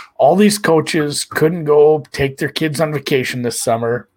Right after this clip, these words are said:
unless you're Dabo. I don't think he cared. But especially, you know, in the N F L, they had to take this long break from doing anything, and they spent some time looking at what's going on in the N F L, and they realized, like, "Oh, it's a passing league.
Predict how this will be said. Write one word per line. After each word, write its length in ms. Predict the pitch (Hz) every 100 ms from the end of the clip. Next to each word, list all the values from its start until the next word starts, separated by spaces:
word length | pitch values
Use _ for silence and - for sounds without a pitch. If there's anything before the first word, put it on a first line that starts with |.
| _ _
unless 320 | 127 120 123
you're 80 | 135
Dabo. 560 | 120 107 107 101 107 104
I 80 | -
don't 140 | 110 107
think 160 | 107
he 100 | 107
cared. 440 | 95 90 90 98 - _ _ _ - - - - -
But 240 | 143 120 -
especially, 520 | 151 139 - 196 -
you 100 | 139
know, 100 | 135
in 140 | 120 151
the 160 | 151
N 100 | 156
F 160 | 143 -
L, 380 | 107 92 92 - _ _ _ _ _ _ _ _ _ -
they 540 | 120 117 120 117 117 -
had 200 | - 160
to 80 | 156
take 220 | 156 180
this 180 | 185 -
long 360 | 139 135 156 123
break 380 | 113 107 151 -
from 220 | 139 117
doing 260 | 123 143
anything, 540 | 165 185 185 202 208 208 - - -
and 100 | 131
they 60 |
spent 300 | - - 143
some 140 | 139 131
time 300 | 131 139 143
looking 380 | 147 - 151 147
at 160 | -
what's 200 | 135 135
going 220 | - 139
on 160 | 135 135
in 60 | 127
the 80 |
N 80 | 127
F 160 | 127 127
L, 120 | 143
and 80 | 135
they 80 | 120
realized, 400 | 123 135 135 135
like, 120 | 135
"Oh, 140 | 247
it's 120 | 233 -
a 40 |
passing 420 | 139 156 - 110
league. 380 | 104 95 101 -